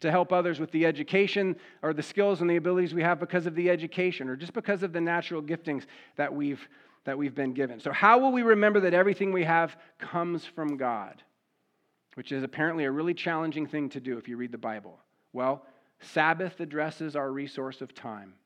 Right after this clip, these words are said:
Tithing addresses our resource of money. And serving people addresses our resource of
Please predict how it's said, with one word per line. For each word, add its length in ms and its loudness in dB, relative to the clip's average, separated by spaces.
Tithing 640 -2
addresses 480 -8
our 120 -8
resource 460 -14
of 140 -18
money. 360 -16
And 160 -12
serving 600 -8
people 440 -14
addresses 460 -12
our 160 -10
resource 500 -12
of 120 -14